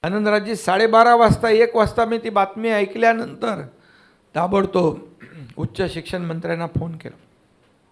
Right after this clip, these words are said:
आपलं सरकार आहे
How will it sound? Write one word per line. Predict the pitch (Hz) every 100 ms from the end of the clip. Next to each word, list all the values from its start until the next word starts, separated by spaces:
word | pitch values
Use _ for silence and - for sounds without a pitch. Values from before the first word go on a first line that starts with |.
| _ _ _ _ _ _ _ _ _ _ _ _ _ _ _ _ _ _ _ _ - 139 - 196 190 -
आपलं | 190 - 240
सरकार | - 208 202 240
आहे | 233 135 -